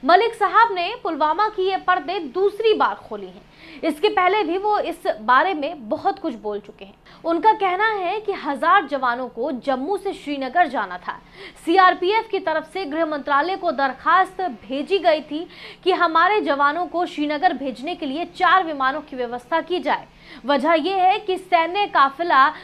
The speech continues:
जब मूव करता है तो राज्य की सरकार या राज्यपाल को इसकी खबर नहीं दी जाती, सीधे गृह मंत्रालय से संपर्क किया जाता है। वहीं अमित शाह भी सत्यपाल मलिक के इन आरोपों का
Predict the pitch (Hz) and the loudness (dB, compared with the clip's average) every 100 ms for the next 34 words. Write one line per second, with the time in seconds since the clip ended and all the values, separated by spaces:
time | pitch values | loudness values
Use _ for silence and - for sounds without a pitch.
0 | - 226 359 285 302 440 466 349 247 247 | -14 2 4 4 4 2 2 0 0 0
1 | 226 226 302 370 269 269 269 381 381 370 | 0 -2 -4 -2 2 2 2 -2 -4 -6
2 | 285 240 247 269 320 294 247 220 247 262 | -6 -4 0 0 0 -2 -2 -4 -2 2
3 | 320 359 311 277 - 349 277 311 302 311 | 2 0 -8 -8 -10 -8 -4 -2 -2 -4
4 | 403 349 311 247 190 180 - - 403 - | -2 -2 -2 -2 -4 -12 -20 -20 -20 -2
5 | 359 381 440 320 381 370 349 - 349 349 | 4 6 4 2 2 2 0 4 6 6
6 | 427 427 392 381 330 349 311 - 269 226 | 4 -2 -2 0 2 2 -2 -2 -2 -2
7 | 185 180 190 180 - - - 233 311 415 | -4 -6 -10 -12 -20 -20 -14 2 4 4
8 | 415 403 - 359 349 415 330 440 - - | 2 0 -2 0 4 4 2 -4 -8 -2
9 | 330 330 330 339 262 311 453 466 330 349 | 0 2 2 2 2 0 2 0 -4 -4
10 | - - - 381 - 285 302 330 - 403 | -8 -18 -8 -6 0 2 2 0 -2 0
11 | 403 | 0